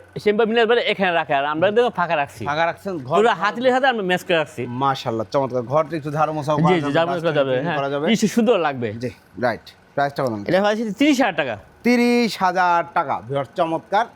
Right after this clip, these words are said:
Speaker 2: এই টু টু ওয়ান ফাইভ সিট, এইটা কিন্তু এক্সক্লুসিভ, কারণ এখানে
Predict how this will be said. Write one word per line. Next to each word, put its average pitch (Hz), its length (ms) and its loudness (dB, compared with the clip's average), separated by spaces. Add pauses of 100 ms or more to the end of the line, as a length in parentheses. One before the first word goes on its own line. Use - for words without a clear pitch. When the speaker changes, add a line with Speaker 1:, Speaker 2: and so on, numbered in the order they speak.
(100)
Speaker 2:
এই 170 180 2 (120)
টু 170 80 -2
টু 165 120 -4
ওয়ান 156 160 2
ফাইভ 139 260 -2
সিট, 117 100 -6 (320)
এইটা 175 320 0
কিন্তু 190 480 -4
এক্সক্লুসিভ, 170 680 -2
কারণ 180 240 0
এখানে 202 420 -2